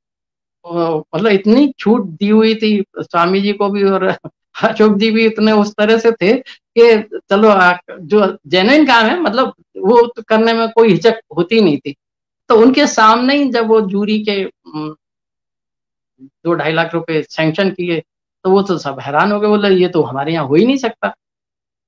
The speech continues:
कि <laughs> ये स्वामी जी यहाँ के हैं, अशोक जी, ये हम ना, अ, ये तो हम भूल गए, इसको तो सैंक्शन कर दो।" और वहीं खड़े खड़े उन्होंने सैंक्शन भी कर दिया वो पैसा। तो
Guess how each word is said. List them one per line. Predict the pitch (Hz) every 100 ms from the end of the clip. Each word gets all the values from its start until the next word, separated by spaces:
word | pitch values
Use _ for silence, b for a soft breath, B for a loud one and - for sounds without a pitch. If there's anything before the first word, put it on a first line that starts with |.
| _ -
कि | 160 151 160 -
<laughs> | - 160 _ _ _ - 196 - _
ये | 170
स्वामी | 165 170 175 190
जी | 190
यहाँ | 196 202 247
के | - 175
हैं, | 202
अशोक | 180 175 180
जी, | 180 202
ये | 196 196
हम | 180 151
ना, | 170 - _ _ _
अ, | 160 147 147 151
ये | 151 165 185
तो | 185
हम | 160
भूल | 147 156
गए, | 165 220 190
इसको | 180 - 160
तो | 156
सैंक्शन | - 151 151 190
कर | 175 180
दो।" | 185 175
और | 165 170
वहीं | 151 165
खड़े | - 170 156
खड़े | 156 147
उन्होंने | 147 151 147 -
सैंक्शन | 214 220 240
भी | 226
कर | 208 185
दिया | 175 175
वो | 170
पैसा। | 165 160 - 180 _ _ _ _ _ -
तो | 359 381